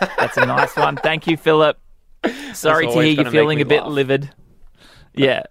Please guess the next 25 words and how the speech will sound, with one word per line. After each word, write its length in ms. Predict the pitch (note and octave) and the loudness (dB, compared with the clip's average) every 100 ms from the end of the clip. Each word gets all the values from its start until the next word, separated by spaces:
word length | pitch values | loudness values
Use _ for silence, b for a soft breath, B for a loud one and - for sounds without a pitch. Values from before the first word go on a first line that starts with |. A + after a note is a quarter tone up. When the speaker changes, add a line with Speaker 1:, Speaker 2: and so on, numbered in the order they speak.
| - | -4
Speaker 1:
Um, 540 | C#3+ C3 C3 B2 B2 - _ _ | 0 2 2 0 -4 -10 _ _
if 160 | C3+ C3 | -6 -6
you're 80 | D#3 | 0
feeling 320 | A3 C4 B3 | 0 2 2
livid, 540 | G#3+ F#3+ D3+ F#3+ D#4 _ _ - | 2 4 2 2 -2 _ _ -2
may 120 | F#3+ | 0
I 60 | |
suggest 500 | F3+ F3 D#3 D#3+ D3+ D#3 | 0 -2 2 2 2 0
a 40 | |
nice 260 | D3+ D3 - | 0 0 2
weekend 400 | C#3+ C#3+ C#3+ C3+ | 0 2 0 2
away 460 | B2+ C3 B2+ A#2+ - b b b - | 4 4 2 -2 -8 b b b -2
to 140 | B2+ | 0
a 40 | B2 | 0
car 260 | - B2 | 2 2
park 360 | B2 A#2+ A2+ - - | 2 0 0 -2 -10
in 100 | A#2+ | -8
Hastings. 640 | A#2+ A#2+ - A#2 G#2 - B B | -4 -4 -4 -8 -10 -16 B B
Now, 100 | D3 | -2
Zach, 300 | D3 F3 - | 0 0 0
you 100 | G3 | 0
won't 220 | C4+ C4 | 2 2
get 220 | G#3 A#3 - | 2 0 0
that 160 | D#3 | -2
reference, 600 | C3 A2+ - G2+ - - | -2 -6 -6 -10 -12 -20